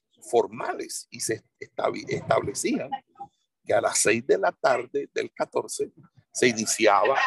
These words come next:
el día del quince y por ende entonces se comenzaba a comer la Pascua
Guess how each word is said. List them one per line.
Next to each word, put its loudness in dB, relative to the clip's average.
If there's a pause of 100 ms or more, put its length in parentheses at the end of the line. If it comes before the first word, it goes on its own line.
(120)
el 4
día 4
del 2
quince -8 (1160)
y -8
por -2
ende -4
entonces -2 (320)
se -2
comenzaba 2 (440)
a 2 (100)
comer -6 (140)
la 2
Pascua 0